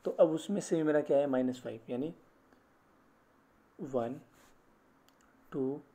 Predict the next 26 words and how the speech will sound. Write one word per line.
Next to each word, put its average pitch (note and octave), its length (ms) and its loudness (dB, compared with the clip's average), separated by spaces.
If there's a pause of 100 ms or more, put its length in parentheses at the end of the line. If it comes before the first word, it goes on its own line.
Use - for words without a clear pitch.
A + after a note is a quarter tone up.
(220)
three, C3+ 300 -4 (260)
four C3 480 -4 (880)
और A#2+ 280 -4 (920)
फ़ाइव A#2+ 460 -8
आया, - 120 -14 (180)
ठीक E3 160 -4
है। F3+ 80 -16 (720)
One, C#3+ 440 -4 (120)
two, B2+ 220 0 (100)
three, B2+ 200 -2
four C3 280 -2
और B2+ 80 0
फ़ाइव, D#3 180 -6
ये D3+ 200 2
नहीं D3 180 0
लेना, C#3+ 240 2
zero C#3+ 240 0
automatically C#3+ 560 0
है, B2 120 -8
होता B2 280 -4
है, B2 100 0
ठीक D#3 200 -6
है, - 80 -8 (360)
वो D3+ 60 2
नहीं C#3 160 0
लेना, C3 300 -2